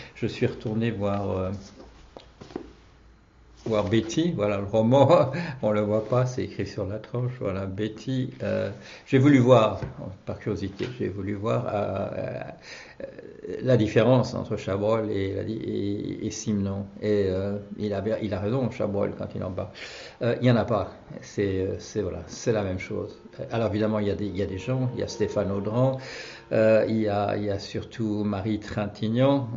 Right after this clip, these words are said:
euh, qui est Betty, et qui le fait, euh, <laughs> on a l'impression qu'elle est née Betty, euh, voilà. Ça, c'est les grands talents, les grands talents d'acteurs.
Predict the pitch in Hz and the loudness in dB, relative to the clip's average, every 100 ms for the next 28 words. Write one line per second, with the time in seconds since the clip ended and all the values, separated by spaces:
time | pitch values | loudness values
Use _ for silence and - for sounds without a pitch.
0 | 98 101 98 - - 101 101 95 104 98 | -4 -4 -6 -8 -6 -2 -2 0 -2 -2
1 | - 135 131 - - 92 - 104 98 - | -2 0 0 -4 -12 -14 -6 -4 -4 -6
2 | - 101 98 92 85 92 - 143 - - | -2 -2 0 -2 -4 -4 -2 -2 -2 -6
3 | - - 127 151 143 123 120 135 120 117 | -8 4 8 10 10 6 4 6 4 6
4 | 110 107 104 107 107 107 - 131 127 - | 2 2 0 0 0 -2 -2 -2 -2 -2
5 | 92 101 98 98 - 110 139 120 101 98 | -6 -6 -6 -8 -10 -10 -8 -6 -4 -6
6 | 101 - - - - 104 - 98 98 98 | -8 -14 -20 -20 -10 -8 -6 -4 -4 -4
7 | 104 98 95 98 101 98 - - 101 98 | -4 -4 -4 -4 -4 -6 -8 -8 -8 -6
8 | 98 98 98 104 - 131 | -6 -4 -4 -6 0 0